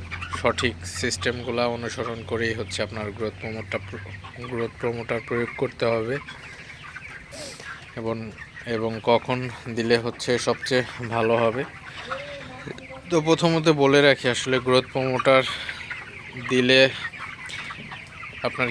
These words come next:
কি কি হয়। আসলে গ্রোথ প্রমোটার মূলত দিলে আপনার মুরগির ফেদার অর্থাৎ মুরগির যে পশম, মুরগির পশমটা ভালো হয়, ভালোভাবে উঠে। Then আপনার মুরগির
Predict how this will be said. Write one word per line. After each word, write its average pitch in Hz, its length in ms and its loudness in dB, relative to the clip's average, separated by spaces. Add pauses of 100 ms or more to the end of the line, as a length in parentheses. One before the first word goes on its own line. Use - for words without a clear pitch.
কি 135 100 0 (100)
কি 131 180 2
হয়। 117 220 4
আসলে 123 280 -2
গ্রোথ 127 240 4
প্রমোটার 139 460 4 (240)
মূলত 127 260 2 (160)
দিলে 123 180 4 (100)
আপনার 123 280 2 (360)
মুরগির 117 420 -2 (560)
ফেদার 117 460 2
অর্থাৎ 110 260 -2 (140)
মুরগির 113 400 -4
যে 117 100 4 (260)
পশম, 120 340 2 (580)
মুরগির 117 380 0
পশমটা 120 460 2 (140)
ভালো 113 200 4 (100)
হয়, 117 180 -2 (580)
ভালোভাবে 117 460 2 (100)
উঠে। 127 220 -4 (1000)
Then 117 180 6 (100)
আপনার 120 340 2 (320)
মুরগির 117 420 0